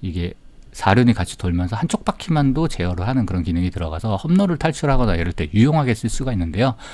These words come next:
어, 에스유브이를 좀 더 레저, 뭐 험로를, 뭐 오프로드를 타는 정도까지의 차량은 아니라고 저는 생각하는데,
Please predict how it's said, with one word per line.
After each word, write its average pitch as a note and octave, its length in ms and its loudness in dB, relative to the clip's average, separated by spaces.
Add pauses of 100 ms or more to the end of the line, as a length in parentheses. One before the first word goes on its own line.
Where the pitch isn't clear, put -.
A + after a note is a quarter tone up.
(420)
어, F2+ 680 -6 (200)
에스유브이를 F3 920 2
좀 D3+ 220 0
더 C3+ 100 4
레저, A2 460 6 (440)
뭐 F2 160 -4
험로를, F#3 680 4
뭐 F#2 320 -2 (220)
오프로드를 D3+ 600 2
타는 E3+ 280 2
정도까지의 C3+ 540 0
차량은 C#3+ 360 0
아니라고 G#2 420 2
저는 F2+ 220 0
생각하는데, B2+ 720 0